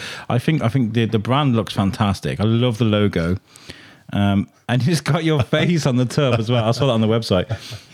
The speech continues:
Um, I think it's really, it's, it looks cool. Um, because, uh, for, for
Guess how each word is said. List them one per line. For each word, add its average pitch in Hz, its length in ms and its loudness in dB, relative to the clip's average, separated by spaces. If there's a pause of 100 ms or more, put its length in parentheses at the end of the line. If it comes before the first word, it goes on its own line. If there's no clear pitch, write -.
(420)
Um, 113 460 2 (600)
I 139 160 2
think 165 220 2
it's - 160 0
really, 110 400 4
it's, - 120 -4
it 117 140 2
looks 156 300 0
cool. 127 400 2 (1200)
Um, 110 320 2
because, - 480 -2 (500)
uh, 107 300 4
for, - 180 -2
for - 180 -10